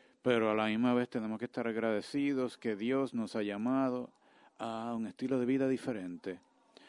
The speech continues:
un estilo de vida que debe ser compartido con la gente que no son sus hijos. Otra cosa que discutimos es la pregunta que hicimos, y yo espero que lo estén pensando, porque la voy a hacer al principio de cada clase desde este punto.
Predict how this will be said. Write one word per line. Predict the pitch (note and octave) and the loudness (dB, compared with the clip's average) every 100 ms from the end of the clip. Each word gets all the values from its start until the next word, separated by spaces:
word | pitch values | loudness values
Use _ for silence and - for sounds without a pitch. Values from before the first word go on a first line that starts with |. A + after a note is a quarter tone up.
| - | -6
un | A2+ A#2+ | 0 2
estilo | - C3+ C#3+ | 4 4 6
de | C3 | 6
vida | C3+ D3 D3 D3 | 6 4 4 2
que | - G#2 | -2 -6
debe | G#2 A2 | -4 -4
ser | - C3 | -2 -2
compartido | - C3 - A#2 F#2+ C3 C#3 C#3 C3+ | 4 4 6 2 2 2 4 6 4
con | A2+ G2+ | 2 0
la | |
gente | F#2 B2 B2+ | 2 2 2
que | A#2 | 2
no | A#2+ E3+ | 4 6
son | D3 A2 | 6 2
sus | - F#2+ - | 0 -6 -6
hijos. | F2+ - D#2+ - - - - - - - - _ - - _ | -8 -8 -12 -14 -20 -20 -20 -20 -20 -20 -20 _ -20 -20 _
Otra | G#2+ A#2 B2+ | -2 2 2
cosa | C3 C#3+ | 2 0
que | B2+ | 2
discutimos | B2+ - B2+ A#2+ A#2+ A#2 A2+ - | 2 2 2 2 2 2 0 -4
es | G#2+ A2+ A2 - | -2 -2 -2 -6
la | G#2+ G#2 | -4 -2
pregunta | G#2 G2+ A#2+ B2 B2 A2+ | -2 0 -2 -2 -2 -2
que | A#2 G#2 G2+ G2+ | -2 -2 0 -2
hicimos, | G2 - A2+ A2+ A2 | -4 -4 -2 0 0
y | G2+ | 0
yo | G#2 | 2
espero | A#2 A2+ | 4 6
que | A2+ | 6
lo | G#2+ | 4
estén | - A2 | 4 2
pensando, | - A2 - G2 F#2+ F#2 F2+ _ _ _ _ _ _ _ _ _ - - - - _ _ | 0 -2 -2 -4 -4 -8 -10 _ _ _ _ _ _ _ _ _ -20 -20 -20 -20 _ _
porque | A2 G#2+ A2 | 2 4 4
la | G2+ | 6
voy | G2 G#2+ | 8 8
a | A#2 | 8
hacer | C#3 A#2+ | 6 6
al | A#2+ | 6
principio | A2+ G#2+ A#2 G#2 A2+ | 2 0 0 2 2
de | A2 | 4
cada | A2+ A#2 | 6 6
clase | - A2+ G#2+ A2+ | 6 4 4 2
desde | G2 F#2+ | 2 0
este | F#2+ - | 0 0
punto. | G#2 F#2+ F2+ D#2+ F2+ | 0 -2 -4 -6 -8